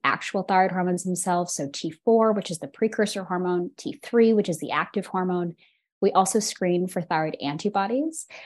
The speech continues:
There's a little bit of research that shows that even if your T S H is normal, if you have positive thyroid antibodies or autoimmunity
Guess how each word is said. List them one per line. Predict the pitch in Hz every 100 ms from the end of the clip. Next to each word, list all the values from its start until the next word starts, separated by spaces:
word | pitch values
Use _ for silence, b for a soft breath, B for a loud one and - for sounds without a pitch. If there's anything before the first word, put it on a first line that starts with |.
| B
There's | 190 185
a |
little | 170 170 185
bit | 196
of | 190
research | 190 180 190 180
that | - -
shows | 190 180 175
that | 175 -
even | 180 180
if | 170
your | 175
T | - 170
S | 160 175
H | 165
is | 175 170
normal, | 170 170 165 170 b b _
if | 202 202 -
you | 196
have | 202 - 180 -
positive | - - 180 185 196 190
thyroid | - - 160 180 -
antibodies | 156 165 196 190 185 180
or | 160 -
autoimmunity | 175 175 156 156 180 196 208 208